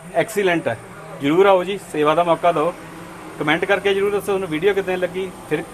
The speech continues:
ਜਦ ਤੁਸੀਂ ਇਹਨਾਂ ਕੋਲ ਟੇਸਟ ਕਰਕੇ ਵੀ ਜਾ ਕੇ ਦੇਖੋਗੇ, ਤਾਂ ਵੀ ਸਾਨੂੰ ਦੱਸਿਓ, ਕੁਮੈਂਟ ਜ਼ਰੂਰ ਕਰਿਓ ਵੀ ਹਾਂ ਵੀਰ ਜੀ, ਸਾਨੂੰ ਵਧੀਆ ਲੱਗਿਆ, ਤਾਂ ਕਿ ਹੋਰ ਵਿਊਅਰਸ ਤੱਕ ਵੀ ਇਹ ਮੈਸੇਜ ਪਹੁੰਚ ਸਕੇ ਕਿ ਇੱਦਾਂ ਦੇ ਜਿਹੜੇ origignal ਪੁਆਇੰਟ ਨੇ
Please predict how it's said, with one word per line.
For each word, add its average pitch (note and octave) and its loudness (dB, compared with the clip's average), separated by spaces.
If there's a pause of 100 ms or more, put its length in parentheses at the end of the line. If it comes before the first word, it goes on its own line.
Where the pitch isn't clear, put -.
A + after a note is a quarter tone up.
(140)
ਜਦ D#3 4
ਤੁਸੀਂ G3 0
ਇਹਨਾਂ G3 0
ਕੋਲ - -4
ਟੇਸਟ D#3+ -2
ਕਰਕੇ G3+ 0
ਵੀ F#3+ -2
ਜਾ F3+ 4
ਕੇ E3 -2
ਦੇਖੋਗੇ, D#3 -6 (600)
ਤਾਂ D#3+ 4
ਵੀ B3 -4
ਸਾਨੂੰ A3 -2
ਦੱਸਿਓ, E3+ -4 (180)
ਕੁਮੈਂਟ D#3+ -2
ਜ਼ਰੂਰ D#3 -4
ਕਰਿਓ D3+ -2 (200)
ਵੀ D3 -6
ਹਾਂ C3 0
ਵੀਰ C3 -6
ਜੀ, C3+ -8
ਸਾਨੂੰ D3 -6
ਵਧੀਆ C3 -4
ਲੱਗਿਆ, C#3+ -4 (140)
ਤਾਂ C#3 0
ਕਿ D3+ -6
ਹੋਰ C#3+ 0
ਵਿਊਅਰਸ D3+ -4
ਤੱਕ D3+ -6
ਵੀ C3 -8
ਇਹ D3 -4 (140)
ਮੈਸੇਜ C3+ -2
ਪਹੁੰਚ B2 -6
ਸਕੇ C3+ -10 (580)
ਕਿ G3 -10
ਇੱਦਾਂ E3+ 0
ਦੇ G3 2
ਜਿਹੜੇ F#3 0
origignal E3 -2
ਪੁਆਇੰਟ D3 -2
ਨੇ A2+ -8